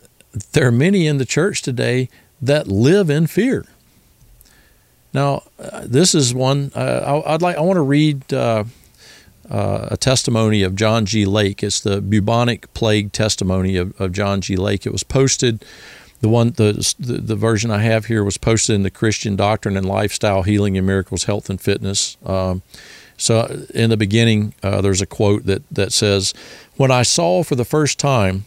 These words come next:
by the word of God that sickness was not the will of God, everything in my nature rose up to defeat the will of the devil." John G. Lake. Now,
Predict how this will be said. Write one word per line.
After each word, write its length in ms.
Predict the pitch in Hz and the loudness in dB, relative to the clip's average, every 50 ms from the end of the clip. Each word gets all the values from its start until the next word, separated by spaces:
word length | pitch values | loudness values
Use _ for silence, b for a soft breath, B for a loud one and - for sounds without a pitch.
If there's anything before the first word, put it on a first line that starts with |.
| - - | -10 -4
by 160 | - 113 113 | 0 2 2
the 100 | 107 113 | 4 4
word 200 | 113 123 139 139 | 4 4 4 4
of 120 | 135 127 117 | 2 2 2
God 280 | 123 135 139 127 110 | 2 4 4 4 2
that 160 | 107 107 - | 0 0 0
sickness 680 | - - - 196 208 - - 95 92 92 - - - - - _ _ _ _ - - - | 0 2 4 2 2 2 2 0 0 2 0 -2 -4 -8 -12 _ _ _ _ -12 -2 2
was 180 | 110 113 98 | 2 2 4
not 260 | 110 127 143 165 143 | 4 2 2 2 2
the 100 | 127 123 | 0 2
will 280 | 110 107 135 180 196 160 | 2 4 4 4 6 4
of 140 | 107 90 92 | 2 2 2
God, 380 | 110 101 95 95 95 101 101 - - _ _ _ _ _ | 2 2 4 4 2 0 -2 -4 -14 _ _ _ _ _
everything 840 | - 185 196 175 170 147 131 113 98 - - 98 92 90 90 92 92 - _ _ _ _ _ _ _ | 2 2 2 2 2 2 2 2 2 0 0 0 0 0 -2 -4 -6 -10 _ _ _ _ _ _ _
in 180 | 120 123 127 127 | 0 2 2 2
my 180 | 123 123 123 | 2 2 2
nature 400 | 117 117 123 127 117 - 120 113 | 2 2 2 0 0 0 -2 0
rose 340 | 98 110 123 131 135 131 117 | 2 2 4 4 4 4 2
up 300 | 120 110 113 113 - B B B B B B B - | 2 0 0 -2 -6 B B B B B B B 0
to 140 | - 127 110 | 2 2 2
defeat 460 | 110 98 - - 135 151 151 - _ | 2 0 2 2 2 2 0 -2 _
the 100 | 120 107 | -2 0
will 520 | 101 113 127 127 123 127 131 127 143 - - | 2 4 4 4 4 2 0 -2 -4 -6 -6
of 180 | 117 113 113 | -6 -4 -4
the 80 | 120 113 | -4 -4
devil." 360 | 104 117 113 101 - - - - _ _ _ _ _ - | -2 -4 -4 -4 -6 -10 -12 -16 _ _ _ _ _ -4
John 300 | - 120 117 117 113 104 | -2 0 0 2 0 0
G. 160 | 104 113 104 | 0 0 0
Lake. 280 | 92 104 101 87 - - _ _ _ _ _ _ _ _ _ _ _ _ _ _ _ _ _ _ _ - - - | 0 0 -2 -4 -6 -10 _ _ _ _ _ _ _ _ _ _ _ _ _ _ _ _ _ _ _ -16 -4 -2
Now, 260 | 120 127 123 123 - | 0 0 0 -2 -4